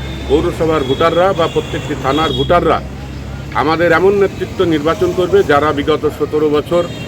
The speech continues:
রাজপথে ছিল, আন্দোলন সংগ্রামে ছিল, ত্যাগী, নির্যাতিত, পাশাপাশি যারা সামাজিকভাবে গ্রহণযোগ্য এবং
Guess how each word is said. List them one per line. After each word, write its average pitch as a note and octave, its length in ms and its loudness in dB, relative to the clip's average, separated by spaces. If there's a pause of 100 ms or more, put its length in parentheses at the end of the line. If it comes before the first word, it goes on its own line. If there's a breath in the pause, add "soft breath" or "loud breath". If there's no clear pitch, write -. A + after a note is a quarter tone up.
(200)
রাজপথে D3+ 480 0
ছিল, E3+ 220 -2 (260)
আন্দোলন D3+ 460 4
সংগ্রামে D#3+ 380 2
ছিল, E3+ 200 -2 (480)
ত্যাগী, E3 400 4
নির্যাতিত, - 540 0 (520)
পাশাপাশি E3+ 540 2 (600)
যারা D3+ 260 4 (420)
সামাজিকভাবে F3 640 0
গ্রহণযোগ্য F3+ 720 4 (400)
এবং E3+ 380 4